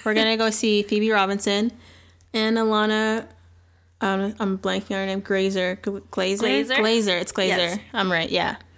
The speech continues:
Speaker 1: There.
Speaker 2: From the T V show.
Speaker 1: Well, Alana's from Broad City.
Speaker 2: Yes.
Speaker 1: Phoebe is from So Many White Guys podcast and Two Dope Queens. But So Many White Guys is so good, and I feel like more of the world needs to listen to it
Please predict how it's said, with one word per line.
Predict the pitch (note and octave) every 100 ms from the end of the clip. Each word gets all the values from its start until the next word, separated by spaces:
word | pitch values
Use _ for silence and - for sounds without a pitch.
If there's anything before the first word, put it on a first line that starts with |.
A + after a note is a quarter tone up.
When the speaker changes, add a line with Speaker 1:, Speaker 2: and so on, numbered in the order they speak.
| -
Speaker 1:
There. | F#3+ - -
Speaker 2:
From | A#3 A3
the | G#3+
T | G#3 B3 A#3+
V | A#3
show. | - C4 A3 G#3+ A3 A3+ A#3 D#4 - - - _ _ - - - -
Speaker 1:
Well, | A#3+ A#3+
Alana's | A3+ B3 C4
from | C4+ B3
Broad | G#3 G#3
City. | - F3+ F3+ A3+
Speaker 2:
Yes. | - A3 F#3 -
Speaker 1:
Phoebe | - G3+ G#3 A3
is | G#3+ G#3
from | - G3+ G3 G3 F#3 F#3 B2+
So | - G3+
Many | G#3 G#3
White | F3+ F3
Guys | F#3 F#3
podcast | - F3+ F3+ F3+ F#3+ G#3 - -
and | G#3 F#3+ F#3+
Two | - F#3+
Dope | F3
Queens. | - F#3 F3+ G3+ - - - - - - -
But | A3+ G#3 G#3
So | A3
Many | A#3
White | A3+ A3+
Guys | A#3 A#3+ -
is | G#3
so | - G3 F#3+
good, | F3 E3+ G3+
and | F#3+ F#3
I |
feel | F3+ G3
like | F#3 F#3
more | F3+ F3
of | F3+
the | F3+
world | E3+ E3+
needs | E3+
to | F3
listen | F3 F#3+
to | F#3
it | A3+ A#3+ C#4+